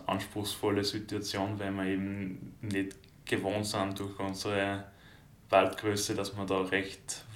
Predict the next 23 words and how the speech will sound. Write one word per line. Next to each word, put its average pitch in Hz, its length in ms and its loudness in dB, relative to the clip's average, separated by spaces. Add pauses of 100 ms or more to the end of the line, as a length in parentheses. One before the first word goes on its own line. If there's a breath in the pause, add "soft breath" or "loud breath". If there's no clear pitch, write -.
(200)
einen - 120 -2
Aufwand 98 440 4
betreiben 95 460 2
damit. 95 380 -2 (840 soft breath)
Also 113 180 -4
das 95 440 -2
war 98 280 6
auf 98 160 0
jeden 95 200 2
Fall 101 280 -4
auch 95 180 2
schon 98 180 -2
eine 98 440 2 (1000 soft breath)
Auswirkung 101 840 2
dann 98 400 2 (100)
vom 98 220 -4
Klimawan-, 98 560 0
von 95 140 -6
der 101 80 -2
Klimawandel, 95 680 -2 (300)
also - 200 -8
vom 98 300 0
Klimawandel. 95 720 0